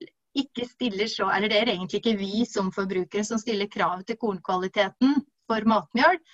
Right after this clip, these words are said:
men det er den supermat-, eller bakerindustrien som skal ha brød som hever raskt. Og det er at det mye av kornet vårt går til fôrkorn, selv om det kunne ha vært brukt til løs, eh, til mat. Så her er det et, eh,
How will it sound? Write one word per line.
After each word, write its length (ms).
men 180
det 80
er 360
den 220
supermat-, 1080
eller 380
bakerindustrien 1080
som 160
skal 200
ha 80
brød 200
som 160
hever 400
raskt. 460
Og 120
det 120
er 160
at 120
det 120
mye 360
av 80
kornet 320
vårt 280
går 200
til 120
fôrkorn, 520
selv 420
om 100
det 120
kunne 180
ha 60
vært 240
brukt 260
til 140
løs, 180
eh, 260
til 160
mat. 420
Så 160
her 220
er 100
det 120
et, 360
eh, 420